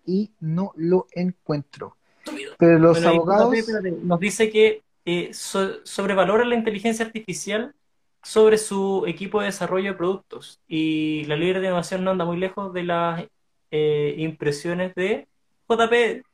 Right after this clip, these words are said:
Speaker 2: Faltó una palabra. Ahí re-, rellena lo que queréis decir. <laughs> Está, está interesante lo que estáis mencionando.
Speaker 1: Sí, de hecho, de hecho, en, en la entrevista que le hacen este programa del trece, eh, hace mucha énfasis hacia lo estúpidos que son la gente que desarrolla alimentos,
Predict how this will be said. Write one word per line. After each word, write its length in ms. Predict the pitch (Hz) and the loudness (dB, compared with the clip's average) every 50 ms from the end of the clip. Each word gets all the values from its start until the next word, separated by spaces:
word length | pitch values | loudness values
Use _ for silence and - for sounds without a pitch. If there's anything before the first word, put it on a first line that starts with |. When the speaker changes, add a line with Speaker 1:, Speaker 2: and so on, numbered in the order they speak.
| _ | _
Speaker 2:
Faltó 240 | - 208 202 - 220 | -4 -4 -2 2 2
una 140 | 220 214 214 | 2 4 2
palabra. 440 | 214 214 214 214 202 175 160 - - _ _ _ _ _ _ _ _ _ _ | 2 2 2 0 0 -2 -6 -8 -12 _ _ _ _ _ _ _ _ _ _
Ahí 420 | - 175 185 202 208 185 - - - | -4 -4 -4 -2 -4 -6 -8 -8 -4
re-, 240 | - 196 - - | -2 -2 -2 -2
rellena 340 | - 196 196 196 208 202 196 | -2 -2 0 0 0 0 0
lo 60 | 196 190 185 | 0 0 -2
que 80 | 185 | -2
queréis 220 | 185 190 196 190 180 | -2 -2 -2 -2 -2
decir. 260 | 175 - 156 147 - _ _ _ _ _ _ _ | -4 -6 -8 -10 -10 _ _ _ _ _ _ _
<laughs> 440 | 147 - _ - - 147 _ _ 214 214 180 | -20 -14 _ -10 -10 -10 _ _ -16 -16 -16
Está, 300 | - _ - 160 160 156 | -12 _ -2 0 0 0
está 120 | 156 160 175 | 0 0 -2
interesante 440 | 175 170 175 190 185 190 190 180 | -2 0 -2 0 2 2 0 2
lo 60 | 185 185 | 0 -2
que 80 | 185 | 0
estáis 200 | 185 190 185 180 | 2 2 0 2
mencionando. 480 | 180 185 180 190 160 143 131 123 120 - _ _ _ _ _ _ _ - | 0 -2 -2 0 0 0 -2 -4 -10 -14 _ _ _ _ _ _ _ 2
Speaker 1:
Sí, 120 | - 151 | 2 4
de 120 | 143 170 185 | 6 6 4
hecho, 340 | 175 - 190 170 139 - - _ - - - _ _ _ | 4 6 6 6 6 4 -2 _ -20 -20 -20 _ _ _
de 80 | 175 175 | 2 2
hecho, 240 | 170 - 156 143 | 6 6 4 4
en, 240 | - 151 151 147 143 - | 4 2 2 2 0 0
en 100 | 151 147 | 0 2
la 80 | 147 | 2
entrevista 380 | 151 - 156 156 170 160 - 175 | 2 2 4 4 4 4 4 4
que 60 | 160 | 6
le 60 | 170 | 6
hacen 200 | 170 165 - 170 | 4 4 4 2
este 480 | 170 165 - - 170 156 151 147 143 139 | 2 0 2 2 4 4 6 6 4 2
programa 380 | 139 - 147 147 156 160 165 160 | 0 0 0 0 2 2 2 0
del 140 | 151 135 - | 0 0 -2
trece, 400 | - 143 165 165 - - 208 214 _ _ _ _ _ _ _ _ _ _ _ _ _ | 0 0 0 0 0 -6 -14 -16 _ _ _ _ _ _ _ _ _ _ _ _ _
eh, 200 | - 131 135 127 - | 0 2 2 4 4
hace 320 | - 160 156 - 160 147 | 2 2 2 4 2 4
mucha 400 | 151 160 165 165 - 180 156 139 | 4 4 2 2 4 2 2 2
énfasis 600 | - 135 170 170 156 - 170 156 - - 160 - | 2 0 -2 -2 0 0 0 0 0 -2 -2 -2
hacia 400 | 143 135 - - - 156 143 - | -4 -4 -2 2 2 2 2 4
lo 140 | 165 160 160 | 4 4 4
estúpidos 480 | 139 - - _ 196 185 202 202 196 196 | 4 2 2 _ 4 6 8 6 4 4
que 140 | - 170 151 | 0 -2 -2
son 180 | - 185 180 | 0 2 2
la 80 | 175 165 | 2 2
gente 340 | - - 190 185 - 180 170 | 2 0 0 2 4 4 6
que 60 | 160 | 6
desarrolla 420 | 156 147 - 160 156 165 175 170 | 4 4 4 2 4 6 6 6
alimentos, 600 | 160 151 156 180 196 190 - 190 185 - - _ | 6 6 4 4 2 2 0 -6 -6 -6 -8 _